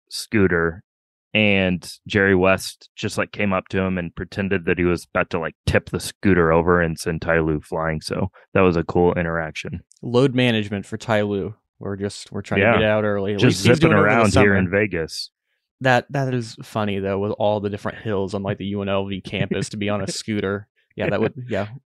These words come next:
Speaker 2: Mister West, could you please push my scooter? I can't get up this hill.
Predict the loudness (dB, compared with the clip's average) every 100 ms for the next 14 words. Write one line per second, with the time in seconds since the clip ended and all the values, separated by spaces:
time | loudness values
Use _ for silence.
0 | _ _ -4 -2 0 2 4 4 0 -8
1 | -2 -2 -2 -8 -4 0 0 -2 -8 -4
2 | -2 -2 0 2 2 -2 0 0 2 0
3 | -2 -2 -2 -2